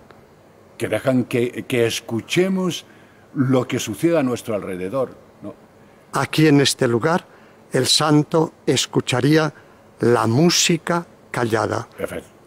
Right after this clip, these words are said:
Speaker 2: Cuando lleguemos aquí al santuario, escuchemos la música y nos quedemos oyendo la música, la música del silencio, la de la oración, la de la callada, la música de la caridad, la música de la invitación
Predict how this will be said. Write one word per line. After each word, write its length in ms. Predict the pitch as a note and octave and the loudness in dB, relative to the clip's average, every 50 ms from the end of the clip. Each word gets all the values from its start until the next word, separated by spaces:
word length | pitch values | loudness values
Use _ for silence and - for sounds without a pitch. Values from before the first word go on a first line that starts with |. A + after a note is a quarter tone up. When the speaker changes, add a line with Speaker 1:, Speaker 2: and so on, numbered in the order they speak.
| - - | -16 -6
Speaker 2:
Cuando 340 | - D3 C#3 C#3 C3 C#3 C3 | -2 0 2 2 4 2 4
lleguemos 720 | A#2 C#3+ C3 C#3 D3 B2+ A2+ A2 A2+ A2 - - - - - - - - - - - | 2 2 2 4 2 2 2 0 -2 -2 -4 -6 -6 -6 -10 -20 -20 -20 -20 -18 -10
aquí 380 | - B2 A#2 - - D3 C3+ C3 | -8 -8 -6 -2 0 0 2 2
al 120 | A#2 A2 | 2 0
santuario, 840 | - - - B2 A2 G#2 G#2 - A#2 A#2+ C3+ D3+ D3+ F3 G#3 A3 A3 - - - - - - - - _ _ - | 0 0 0 0 0 -2 0 0 0 0 0 2 2 2 2 2 0 -4 -10 -20 -20 -20 -20 -20 -20 _ _ -4
escuchemos 760 | C#3 A#2 - - - B2 - - D3 D3 D3 C#3 B2+ - | -2 -2 -2 -2 -4 -4 -2 0 2 4 4 4 2 0
la 100 | C3 A#2+ | 0 0
música 560 | A#2 A2+ A2+ A2+ - - - - - A2+ A#2 - - - - - - - - - - - | 2 0 0 0 0 -4 -6 -6 -6 -8 -8 -8 -14 -20 -20 -20 -20 -20 -20 -16 -6 0
y 100 | - C#3+ | 2 2
nos 240 | C3+ B2+ A#2+ - - | 2 2 2 0 -2
quedemos 680 | - C3+ B2 C3 D#3 E3+ D#3 A#2+ A2+ G#2+ - - - - _ _ _ _ - | 0 0 2 4 4 4 4 2 0 -2 -4 -8 -8 -8 _ _ _ _ -6
oyendo 500 | - A#2+ A#2+ A2 C3 C3+ C#3+ C3 C#3+ C#3 | -4 -2 0 2 4 4 4 4 4 2
la 120 | A#2+ A2+ | 2 2
música, 600 | A2 B2+ C3+ B2+ - - A#2+ - - B2 A2 G#2+ - - - - - - - - | 2 2 2 2 0 -2 -4 -6 -6 -8 -8 -8 -10 -18 -20 -20 -20 -20 -16 -6
la 120 | - A2+ A#2 | -4 0 2
música 420 | B2 C3+ B2+ - - B2+ - C3 A2 | 2 2 2 0 0 -2 -2 0 0
del 160 | A2+ G#2 A2 | 0 0 2
silencio, 800 | - - - G#2+ A2+ B2+ C3 B2+ B2+ - - - C3+ C#3+ D3 C3+ - - - - - - - - | 0 0 0 0 2 2 2 2 2 0 -2 -2 -2 -2 -2 -4 -6 -10 -20 -20 -20 -18 -10 -6
la 80 | A2+ A2 | -6 -2
de 140 | F#2+ A2+ A2 | 0 2 2
la 240 | G#2+ G#2 G#2 G#2+ | 2 0 0 0
oración, 720 | G#2+ A2 A#2 A2+ G#2+ - - - B2 C3 C#3 C#3 C#3+ C3 A#2 | 0 0 0 0 -4 -4 -2 0 0 2 2 2 2 2 0
la 140 | B2 B2 G#2+ | -2 -2 0
de 140 | A#2 A2+ | 0 0
la 180 | G#2+ G#2+ G#2 G#2 | 0 0 -4 -4
callada, 680 | - - G#2+ G2+ G2+ A#2+ C3 C3+ C3 C3 D3 C#3 C3 - - - - - - - - - | -4 -6 -6 -2 -2 -2 0 0 0 0 -2 -2 -4 -6 -10 -20 -20 -20 -20 -20 -10 -4
la 440 | A#2+ A2+ A#2 A#2 A#2 A2+ A2+ A2+ C3 - | -2 0 0 2 0 0 0 0 0 2
música 680 | - C#3+ D3 D#3 D3 - - - C#3+ - - - B2 | 4 4 4 4 4 2 0 -4 -4 -4 -4 -4 -2
de 120 | A2+ A#2+ A2+ | 0 0 0
la 100 | A2+ G#2+ | 0 -2
caridad, 560 | - - B2 A2 G#2 G2 F#2 B2 C3+ C#3+ D3 | -2 -4 -4 -4 -4 -2 -2 -2 0 0 2
la 140 | C3+ B2 A2+ | 2 2 2
música 440 | A#2+ B2+ C#3 - - C3 A#2 - B2 | 2 2 0 0 -2 -4 -2 0 0
de 100 | A#2 A2 | 2 2
la 80 | A2 A2+ | 4 2
invitación 640 | A2+ G#2+ A#2+ A2 - A2 - - D3 D3 D#3 D3 | 2 2 0 0 -2 -4 -4 -2 0 2 2 0